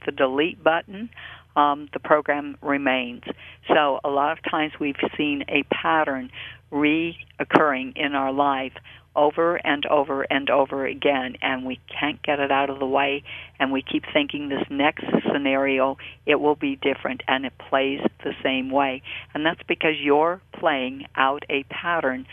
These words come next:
of you in a different setting, um, but it still results in the same situation, um, and outcome. And a lot of times we are patterned in a program, and some of the patterning of, um,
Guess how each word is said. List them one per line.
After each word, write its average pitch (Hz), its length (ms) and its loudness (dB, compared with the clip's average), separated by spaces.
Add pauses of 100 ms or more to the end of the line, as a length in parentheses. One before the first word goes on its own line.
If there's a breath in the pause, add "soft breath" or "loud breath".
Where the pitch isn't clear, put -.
(180 loud breath)
of 143 140 2
you 131 420 2
in 139 140 0
a 139 80 0
different 135 480 0
setting, 123 480 0 (1040 soft breath)
um, 131 360 2 (160)
but 151 180 2 (140)
it 151 100 -12 (100)
still 147 240 2
results 147 520 0
in 131 120 -6
the 139 200 -2
same 120 400 -4 (440)
situation, 135 920 0
um, 127 380 -2
and 131 240 -2
outcome. - 640 0 (560 loud breath)
And 139 320 2
a 143 60 -4
lot 147 260 0
of - 120 -6
times 156 280 -2
we 151 160 2
are 143 180 2
patterned 156 560 -2
in 147 140 -2
a 143 60 -8
program, 143 680 -2 (340 loud breath)
and 143 80 -10 (100)
some 214 160 0
of 214 60 -2
the 165 100 -2
patterning 143 960 -2 (380 loud breath)
of, 139 180 4 (180)
um, 135 380 -4